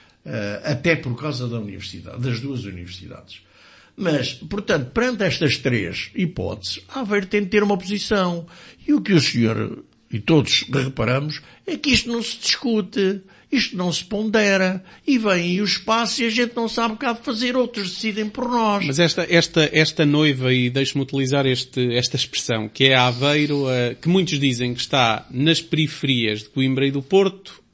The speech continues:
Speaker 2: há quem diga que está no centro disto tudo e que, no fundo, é disputada, eh, p-, por estes eixos. Eh, afinal, qual é o lugar desta noiva?
Speaker 1: Sim.
Speaker 2: É ser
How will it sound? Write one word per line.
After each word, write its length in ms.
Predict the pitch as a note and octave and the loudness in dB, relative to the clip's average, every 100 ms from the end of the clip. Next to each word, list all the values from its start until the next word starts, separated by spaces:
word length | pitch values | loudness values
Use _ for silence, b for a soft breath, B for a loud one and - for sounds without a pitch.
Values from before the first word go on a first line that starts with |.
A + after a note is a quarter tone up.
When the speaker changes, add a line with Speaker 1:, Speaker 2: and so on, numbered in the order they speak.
| _ _ - | _ _ 0
Speaker 2:
há 180 | D#3 | 0
quem 280 | D3+ E3+ E3 | 4 6 6
diga 280 | E3 F3+ F3 | 4 2 0
que 80 | F3+ | 0
está 200 | - E3 | 2 2
no 100 | D#3+ | 2
centro 380 | - F3+ F3+ F3 | 2 2 2 2
disto 260 | F3 - - | 0 -2 -2
tudo 340 | C3+ A#2+ A2+ | -2 -2 -4
e 60 | B2 | -2
que, 100 | C#3 | -2
no 80 | C3+ | -2
fundo, 240 | E3 D#3+ | 0 2
é 80 | D#3+ | 2
disputada, 640 | - - E3 D#3+ D#3+ D#3 - B B B B | 0 -2 2 4 4 0 -4 B B B B
eh, 720 | - C#3 C#3+ C#3 C3+ C3 B2+ B2+ - | 0 6 8 8 6 4 0 -4 -8
p-, 100 | C#3 | -6
por 200 | B2+ D#3+ | 4 6
estes 360 | D#3 - C3 | 6 4 2
eixos. 580 | C3 A#2+ A2+ - - - D#3 | 4 4 2 -2 -6 -8 -4
Eh, 360 | C3+ C3 B2+ - | -2 -2 -4 -4
afinal, 640 | D3 D3 - D#3 E3+ E3+ | -6 -2 2 2 2 -2
qual 280 | E3 D#3+ D3+ | -2 -2 0
é 80 | D#3 | 0
o 60 | D3 | 0
lugar 400 | C3+ B2+ C#3 B2+ | -2 -2 -2 0
desta 300 | B2 B2 A#2+ | -2 -2 -4
noiva? 420 | A2+ G#2 G#2 G#2+ - B B B | -2 -4 -6 -12 -16 B B B
Speaker 1:
Sim. 200 | - - | -14 0
Speaker 2:
É 180 | E3+ E3 | 6 6
ser 680 | E3 - G#3+ G3+ D#3 A#2+ | 4 0 4 6 6 4